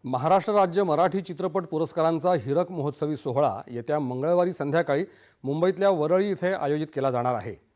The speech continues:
या कार्यक्रमात संगीत क्षेत्रात सर्वोच्च मानल्या जाणाऱ्या गानसम्राज्ञी लता मंगेशकर पुरस्कारानं गझल गायक भीमराव पांचाळे यांना सन्मानित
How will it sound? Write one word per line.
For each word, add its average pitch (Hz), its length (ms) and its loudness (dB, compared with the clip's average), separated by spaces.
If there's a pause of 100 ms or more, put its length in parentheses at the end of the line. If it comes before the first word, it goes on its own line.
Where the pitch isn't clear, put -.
(140)
या 127 100 -2
कार्यक्रमात 151 520 0
संगीत 139 480 -8
क्षेत्रात 165 360 -4
सर्वोच्च 160 480 -6
मानल्या 143 360 0
जाणाऱ्या 143 440 0 (580)
गानसम्राज्ञी 156 880 0
लता 139 200 -2
मंगेशकर 143 420 -4
पुरस्कारानं 131 580 -4 (600)
गझल 135 280 2
गायक 160 320 2 (180)
भीमराव 151 360 0
पांचाळे 135 480 -2 (360)
यांना 135 260 -2
सन्मानित 147 440 -2